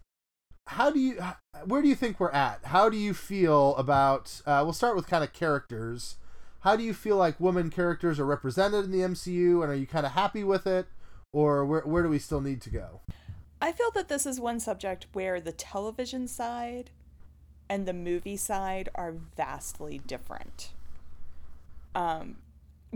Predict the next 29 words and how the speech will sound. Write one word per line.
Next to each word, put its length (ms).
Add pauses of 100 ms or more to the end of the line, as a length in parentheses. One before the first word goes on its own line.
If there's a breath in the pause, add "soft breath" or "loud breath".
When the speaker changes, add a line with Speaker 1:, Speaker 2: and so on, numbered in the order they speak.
Speaker 2:
one 160
of 60
the 80
big 160
things 240
that 120
immediately 540
keeps 320
me 120
from 180
being 180
able 200
to 120
relate 300
to 120
a 40
movie 420
or 120
to 260
a 60
character 520
is 240
if 100
she's 220
running 320
around 240
in 100
heels. 600 (1700 loud breath)
Um, 500